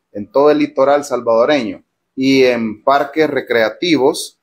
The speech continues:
que incluyen agua, el caso de Los Chorros, Amapulapa,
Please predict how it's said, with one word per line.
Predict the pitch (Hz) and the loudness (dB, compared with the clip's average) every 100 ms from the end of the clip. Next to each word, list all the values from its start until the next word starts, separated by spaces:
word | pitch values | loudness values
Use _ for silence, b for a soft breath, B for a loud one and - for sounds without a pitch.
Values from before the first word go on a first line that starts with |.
| _ | _
que | 131 | -4
incluyen | 120 113 113 120 131 139 127 | -2 -4 -4 -2 0 0 0
agua, | 143 165 | 0 0
el | 127 - | 0 -2
caso | 123 - 117 | -4 -2 -2
de | 113 110 101 | 0 0 -2
Los | 101 101 - | -4 -8 -4
Chorros, | 135 139 131 123 | 2 2 2 -2
Amapulapa, | 113 107 101 - 107 120 139 135 123 120 117 | -4 -6 -8 -8 -4 -2 -2 -2 0 0 0